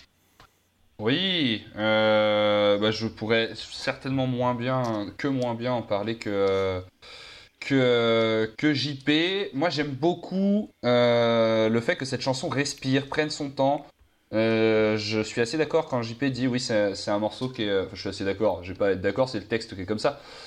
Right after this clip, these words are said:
Mais, euh, ça s'entend quand même, je trouve que pour, pour, même pour du Radiohead, que c'est un morceau assez, euh, au texte un peu plus positif, euh, que ce qu'on pourrait imaginer, parce que je trouve que c'est une chanson qui respire,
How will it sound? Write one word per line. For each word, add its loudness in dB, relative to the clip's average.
Mais, 0
euh, 0
ça -2
s'entend -2
quand -4
même, -2
je -14
trouve -12
que -4
pour, -6
pour, -6
même 0
pour -2
du -2
Radiohead, 0
que -8
c'est -4
un 0
morceau -2
assez, 0
euh, 2
au -6
texte -4
un -4
peu -8
plus -12
positif, -4
euh, 0
que -10
ce -16
qu'on -8
pourrait -4
imaginer, -2
parce -4
que -4
je -6
trouve -6
que -12
c'est -12
une -10
chanson -6
qui -8
respire, 0